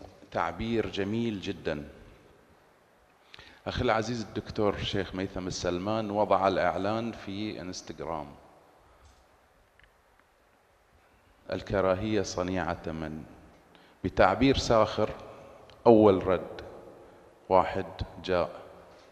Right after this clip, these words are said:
<laughs> "صعبة الإجابة." لذلك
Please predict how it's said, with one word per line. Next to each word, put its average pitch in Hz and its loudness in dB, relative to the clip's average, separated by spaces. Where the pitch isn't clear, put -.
<laughs> 123 2
"صعبة 95 -4
الإجابة." 85 -4
لذلك 110 4